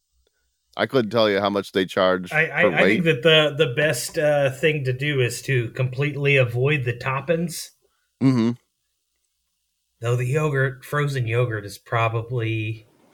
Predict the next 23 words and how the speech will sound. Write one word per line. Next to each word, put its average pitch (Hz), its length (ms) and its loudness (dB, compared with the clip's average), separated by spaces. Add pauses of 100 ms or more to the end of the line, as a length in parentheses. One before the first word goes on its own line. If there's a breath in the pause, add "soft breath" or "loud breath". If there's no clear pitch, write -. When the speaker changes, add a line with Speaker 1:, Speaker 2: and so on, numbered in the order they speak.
(460 loud breath)
Speaker 2:
heavier 127 400 4
than 101 220 -8
some 131 460 0
of 131 220 0
them. 143 480 0 (1800)
That's 175 260 -2
what 107 200 -10
you're 113 120 -2
there 135 320 4
for. 135 600 -2 (100)
And 117 480 0 (1700)
you, 117 140 -6
you 135 180 -6
gotta 160 220 -2
think 151 200 -2
about 131 260 0
how 143 160 0
much 135 380 -2 (580)
aeration 135 880 0 (160)
is 123 240 -2
in 123 200 2
your 113 200 -4
topping. - 520 -12